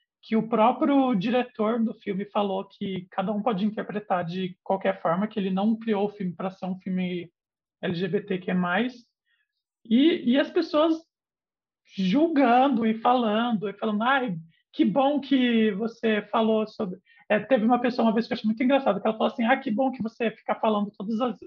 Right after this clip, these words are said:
animações pra, que eu já vou anotando pra meu filho não assistir." Sabe? É um absurdo, assim. E às vezes tem tipo de comentário assim, eu até penso e falo assim, "Nossa, será que eu tô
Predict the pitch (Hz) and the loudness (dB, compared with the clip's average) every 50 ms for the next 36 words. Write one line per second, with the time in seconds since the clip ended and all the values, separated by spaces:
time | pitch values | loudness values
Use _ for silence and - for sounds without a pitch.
0 | - _ - 240 240 220 214 220 220 220 - - 202 202 208 214 202 - _ _ | -20 _ -4 0 0 2 2 2 -2 -4 -6 -6 -6 -4 -4 -4 -6 -8 _ _
1 | - 240 208 208 202 185 180 180 - - 226 208 196 220 214 202 196 196 190 185 | 0 2 2 4 2 2 0 -4 -6 -6 -4 -2 -2 0 0 2 2 2 2 0
2 | 185 180 175 175 220 220 226 226 220 226 226 226 - 214 208 208 - - 247 220 | 0 -4 -4 -4 -2 -2 0 0 -2 -2 -4 -6 -8 -8 -6 -6 -6 -6 -4 -2
3 | 220 220 220 226 202 214 220 214 214 208 214 214 214 - 247 233 - - - 220 | -2 -4 -4 -6 -6 -4 -2 -2 -2 -2 -2 -4 -6 -8 -16 -16 -14 -8 -4 -4
4 | 202 185 180 - _ _ _ _ _ _ _ _ _ _ _ _ _ _ _ _ | -2 -2 -4 -8 _ _ _ _ _ _ _ _ _ _ _ _ _ _ _ _
5 | _ 233 202 190 175 208 - - - 220 240 262 277 277 254 302 311 - - - | _ 0 0 2 0 -2 -4 -2 -2 0 2 4 4 4 2 2 0 0 0 2
6 | 339 339 339 339 247 311 294 - - 269 269 240 214 - - - - _ _ _ | 2 4 4 4 4 2 0 0 0 2 2 2 2 0 -4 -16 -20 _ _ _
7 | _ _ 247 269 277 269 220 247 285 294 294 302 294 277 - _ _ _ _ _ | _ _ 4 4 4 4 4 2 2 0 0 -2 -4 -8 -12 _ _ _ _ _
8 | - 294 277 285 - - - - - _ _ _ _ - 320 311 277 311 320 359 | 0 2 2 2 0 -2 -6 -10 -20 _ _ _ _ 0 0 2 2 2 2 0
9 | 320 311 294 - 294 269 285 277 - - 285 277 269 269 302 320 330 320 320 - | 0 0 2 2 4 4 4 2 0 0 0 0 2 2 0 0 0 -2 0 0
10 | 330 294 - - 285 262 254 277 311 359 - 254 233 - 277 285 285 - 440 427 | -2 -4 -4 -4 -6 -2 0 0 0 0 -2 -10 -10 -6 -6 -6 -4 -4 -6 -2
11 | - 415 392 370 320 - - - | 2 4 6 6 6 4 0 -4